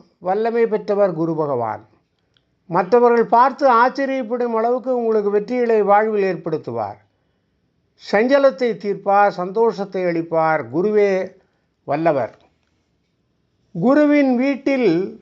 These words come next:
குருவின் வீடு தனுசு, மீனம் ஆகிய இரு வீடுகள். இங்கு சந்திர பகவான் இருந்தால்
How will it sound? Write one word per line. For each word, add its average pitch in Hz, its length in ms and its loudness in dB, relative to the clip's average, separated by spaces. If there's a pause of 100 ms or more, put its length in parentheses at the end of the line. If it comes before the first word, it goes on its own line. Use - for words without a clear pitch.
(320)
குருவின் 269 520 0
வீடு 247 380 2 (460)
தனுசு, 247 500 -2 (200)
மீனம் 240 480 0
ஆகிய 202 280 2
இரு 185 300 0
வீடுகள். 147 420 -4 (1200)
இங்கு 254 300 2 (160)
சந்திர 226 380 2
பகவான் 262 580 2
இருந்தால் 180 600 -2